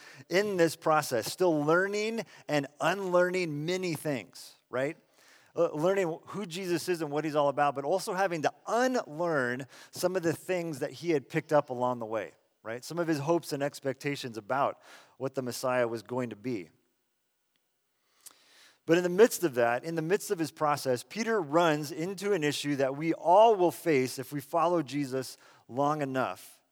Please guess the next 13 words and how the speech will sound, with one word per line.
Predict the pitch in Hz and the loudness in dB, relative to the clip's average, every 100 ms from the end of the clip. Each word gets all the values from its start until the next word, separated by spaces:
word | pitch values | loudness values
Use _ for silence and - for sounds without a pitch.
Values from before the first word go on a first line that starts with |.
| _ _ _ _ _ _ _ _ _ _ _ _ _ _ _ _ _ _ _ _ _ - - | _ _ _ _ _ _ _ _ _ _ _ _ _ _ _ _ _ _ _ _ _ -14 -8
This, | 151 | -6
remember, | 160 180 147 | -2 0 0
this | 180 | 0
is | |
the | 185 | -4
same | 147 190 185 151 | -2 -2 0 4
guy | 165 135 135 | 4 4 2
who, | 147 151 | -2 -4
who | 143 156 143 | -4 -2 0
last | 139 156 165 - | 0 -2 -4 -6
week | 139 127 - - | -8 -8 -12 -8
demonstrated | 143 143 - 143 123 113 | -6 -6 -10 -10 -10 -14
tremendous | - 135 160 175 120 - - | -16 -8 -6 -6 -8 -8 -14